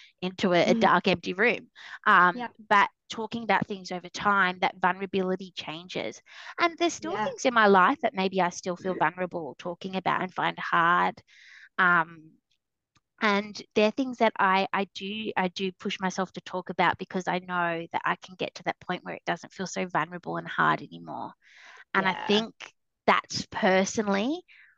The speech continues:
Speaker 1: why I think being vulnerable when it's safe to do so with a safe person is so important
Speaker 2: Yeah.
Speaker 1: because it changes how,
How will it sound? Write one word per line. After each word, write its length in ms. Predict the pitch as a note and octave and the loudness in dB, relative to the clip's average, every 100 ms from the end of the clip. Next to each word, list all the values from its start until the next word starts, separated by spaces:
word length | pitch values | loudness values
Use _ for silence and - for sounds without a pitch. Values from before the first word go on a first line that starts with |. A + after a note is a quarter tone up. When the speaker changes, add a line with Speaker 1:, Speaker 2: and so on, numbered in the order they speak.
| _ | _
Speaker 1:
why 320 | F#3 F3 F3 | 2 4 4
I 140 | - F3 | 4 0
think 320 | - F3 - _ _ _ _ _ _ _ _ _ _ - | -4 -14 -14 _ _ _ _ _ _ _ _ _ _ 0
being 480 | G3 F#3+ F#3+ F#3 - _ | 0 0 -4 -10 -16 _
vulnerable 600 | F#3+ F3+ F3+ F#3 F3+ E3+ | 0 0 2 -4 -6 -6
when 140 | F3 E3 | -4 -6
it's 200 | - - | -10 -8
safe 320 | - D3+ - | -4 -4 -4
to 100 | - | -14
do 240 | - B2 F3 | -12 -12 -10
so 320 | - D#3 E3+ | -8 -6 -6
with 160 | F3+ | -8
a 100 | F3+ | -8
safe 280 | - G2 - | -6 -6 -8
person 600 | - A#2+ F#2+ - - D#3+ D#3 | -6 -4 -2 -2 -4 -4 -8
is 180 | F#3 E3+ | -12 -6
so 180 | D#3 D#3+ | -2 -2
important 500 | F3 - - D#3+ - | -4 -10 -6 -6 -6
Speaker 2:
Yeah. 80 | - | -10
Speaker 1:
because 280 | F3+ F#3 - | -4 -4 -2
it 120 | - | -6
changes 560 | - - E3+ F3+ - | -6 -6 -10 -10 -10
how, 420 | - D3+ C3 - | -2 0 0 -2